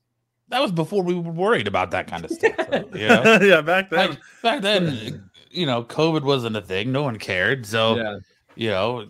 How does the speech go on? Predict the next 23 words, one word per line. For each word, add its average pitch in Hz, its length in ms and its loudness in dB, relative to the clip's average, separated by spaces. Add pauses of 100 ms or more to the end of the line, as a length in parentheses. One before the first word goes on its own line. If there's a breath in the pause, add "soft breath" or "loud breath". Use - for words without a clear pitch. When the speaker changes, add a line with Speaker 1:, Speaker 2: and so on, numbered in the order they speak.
(120)
Speaker 1:
it - 160 -20
was 123 220 -8
like 117 240 -8 (420)
Speaker 3:
I, 170 160 -4 (680 soft breath)
I 185 140 2
was 226 220 -4
mostly 185 340 -4
a 160 60 -2
pillowcase 139 500 -8
guy 127 160 -6
myself. 110 540 -14 (500 soft breath)
I, 165 160 2
when 196 160 -2
I 196 60 -2
was, 180 240 -10
when 180 160 -6
I - 40 -4
was 151 160 -8
younger, 202 380 -4
I 185 60 0
remember 147 400 -6
having, 131 300 -6
like, 123 320 -10